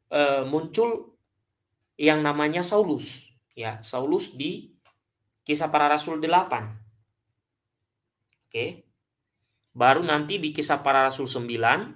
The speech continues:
kalau kita lihat, itu pertobatan Rasul Paulus, ya.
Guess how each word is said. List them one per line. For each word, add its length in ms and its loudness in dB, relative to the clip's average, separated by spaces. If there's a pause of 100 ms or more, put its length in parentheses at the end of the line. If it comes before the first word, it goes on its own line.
(640)
kalau 240 -4
kita 240 -8
lihat, 480 -2 (280)
itu 320 -4
pertobatan 680 -2
Rasul 320 -4
Paulus, 480 -4
ya. 200 -8